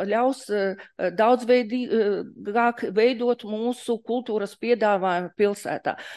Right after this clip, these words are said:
Līdz ar to, uh, šeit gan, Lāčplēša kungs, man tiešām ir pilna pārliecība par to, ka tomēr koordinēšana, uh,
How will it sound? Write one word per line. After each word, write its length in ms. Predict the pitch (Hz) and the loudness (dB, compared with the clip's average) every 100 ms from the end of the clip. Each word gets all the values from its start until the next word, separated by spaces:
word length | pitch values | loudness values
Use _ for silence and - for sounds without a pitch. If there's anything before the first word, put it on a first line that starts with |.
| - | -2
Līdz 380 | 233 277 214 233 | 2 2 4 4
ar 120 | 233 | 2
to, 260 | - 269 302 | -2 0 0
uh, 480 | - - - 208 202 | -2 -18 -6 -2 0
šeit 340 | 202 269 277 226 | 0 2 2 2
gan, 260 | 262 262 | 0 2
Lāčplēša 600 | 214 220 214 - 214 214 | 2 2 0 -2 -4 -4
kungs, 300 | - 233 240 | -4 -4 -4
man 140 | 202 202 | -6 -2
tiešām 520 | 226 240 226 190 190 | 2 2 2 -6 -6
ir 140 | 190 - | -8 -8
pilna 420 | 226 240 240 190 | -4 -2 -2 -2
pārliecība 760 | - 226 254 254 254 247 208 - | 0 0 2 0 0 -4 -6 -6
par 160 | 190 | -10
to, 280 | - 247 262 | -8 -2 -2
ka 200 | 262 214 214 - - | 0 -2 -2 -16 -10
tomēr 500 | 247 262 247 220 233 | 0 2 4 4 4
koordinēšana, 1120 | 247 254 277 226 247 247 240 240 254 240 233 | 4 6 6 4 -2 0 -2 -2 -4 -2 -2
uh, 480 | 233 - - - | -2 -8 -8 2